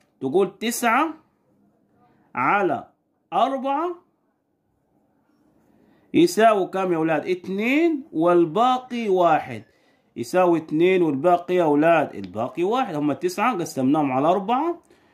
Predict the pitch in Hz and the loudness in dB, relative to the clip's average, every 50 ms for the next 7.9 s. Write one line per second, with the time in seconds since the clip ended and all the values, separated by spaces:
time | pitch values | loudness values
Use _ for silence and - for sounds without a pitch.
0 | _ _ _ - 131 147 147 139 151 131 120 - 156 156 139 139 143 - - 170 | _ _ _ -4 -2 -2 -2 -2 -2 -4 -4 -2 -2 -2 0 -2 -2 -2 -2 -4
1 | 180 - - 226 220 185 147 135 - - 170 175 - - 131 127 123 123 123 - | -4 -4 -4 -4 -2 -2 -2 -2 -4 -4 -6 -6 -4 -4 -4 -2 -2 -4 -4 -4
2 | 156 151 - - 113 107 110 110 - 170 185 180 - 254 233 165 131 143 156 160 | -6 -6 -6 -8 -8 -8 -8 -8 -8 -8 -8 -6 -4 -4 -4 -2 0 0 0 2
3 | 139 123 127 123 123 - 180 185 - 262 285 277 - - _ _ _ _ _ _ | 0 0 -2 -4 -4 -6 -8 -6 -4 -4 -4 -6 -8 -14 _ _ _ _ _ _
4 | _ - 143 175 190 202 202 196 190 - - _ _ _ _ _ _ - 190 190 | _ -2 0 2 2 2 2 0 -2 -4 -10 _ _ _ _ _ _ -2 0 2
5 | 185 190 185 165 165 165 - 175 175 175 - - 156 147 151 170 190 226 254 277 | 4 4 2 2 0 0 0 2 0 0 0 -2 0 2 4 4 4 2 2 0
6 | 254 - - 175 160 160 156 143 139 175 185 160 143 139 151 139 135 123 123 139 | -2 -4 -4 -4 -2 -2 -2 -2 -2 -2 -2 -2 -2 -2 0 0 0 0 0 0
7 | 147 151 147 147 147 147 147 143 - - 127 120 110 98 90 - - 78 | 0 0 0 0 0 0 0 -2 -2 -2 -2 0 0 -2 -2 -6 -12 -20